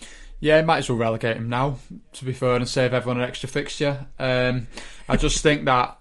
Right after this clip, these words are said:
it's, it is an abysmal record. It is a horrendous start for a team that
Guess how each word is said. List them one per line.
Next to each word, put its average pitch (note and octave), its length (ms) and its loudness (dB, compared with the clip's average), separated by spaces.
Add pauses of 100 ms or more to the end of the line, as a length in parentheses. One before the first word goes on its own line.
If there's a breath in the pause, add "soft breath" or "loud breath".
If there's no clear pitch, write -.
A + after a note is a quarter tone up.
it's, C3 320 -4
it D3+ 240 2
is C#3+ 160 0
an D3 260 -2
abysmal B2+ 800 2
record. A2+ 580 -2
It C3 100 -4
is B2 120 -4
a B2+ 120 2
horrendous A#2+ 920 -2
start A2 480 -2
for B2+ 120 -6
a B2 60 -4
team D3+ 440 0
that C3 240 2